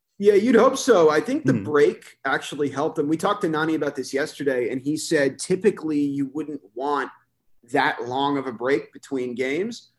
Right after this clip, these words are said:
Speaker 1: But in
Speaker 2: Mm-hmm.
Speaker 1: this team's case, it, it seems to have come at a good time where they had just been playing games that were, s-, you know,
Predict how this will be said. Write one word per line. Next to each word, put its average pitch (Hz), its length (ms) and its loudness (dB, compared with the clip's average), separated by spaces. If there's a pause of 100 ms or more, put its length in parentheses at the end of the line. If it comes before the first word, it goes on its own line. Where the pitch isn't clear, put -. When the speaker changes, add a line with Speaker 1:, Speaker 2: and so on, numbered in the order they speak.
(160)
Speaker 1:
But 147 200 4
in - 80 2
Speaker 2:
Mm-hmm. - 40 -6
Speaker 1:
this 165 220 -4
team's 151 320 -2
case, 165 420 0
it, 135 160 -4
it 127 240 -2
seems 214 380 -2
to 147 120 0
have 131 100 -2
come 139 220 0
at 123 60 0
a 123 40 -2
good 131 280 -2
time 139 480 -6 (340)
where 131 120 2
they 135 140 4
had 131 140 2
just 135 240 -4
been 120 160 -6
playing 127 600 -4 (400)
games 147 340 2
that 135 160 -2
were, 120 120 -4
s-, - 200 -10
you 151 140 -4
know, 120 180 -4